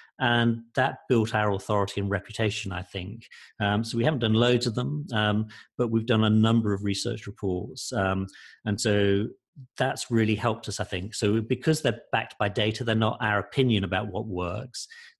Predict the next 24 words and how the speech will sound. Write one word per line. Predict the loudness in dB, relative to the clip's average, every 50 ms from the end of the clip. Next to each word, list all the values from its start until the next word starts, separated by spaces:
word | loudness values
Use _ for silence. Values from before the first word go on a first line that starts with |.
| -6
they're | -2 0 0
actually, | 0 0 -2 -2 -2 0
this | 0 0 0
is | -2 -2
what | -2 -2 -2
the | -2
data | -2 -2 -2 -2 -4 -8
shows. | -10 -10 -10 -12 -12 -12 -12 -14 -12 -10
So | -10
you | -10 -10 -10 -14
can | -12 -12 -12 -12 -10 -8
take | -4 -4 -4 -2
what | -2 -4 -2
you | 0
want | 0 0 0 -2
from | -4 -4
this, | -4 -2 -4
but | -6 -2
this | -2 -2 0 -2
is | -4 -2
what | -2 -4 -2
the | -4 -4
data | -2 0 -2 -2 -4 -6
shows. | -8 -4 -2 -2 0 0 -2 -2 -4 -6 -8 -10 -12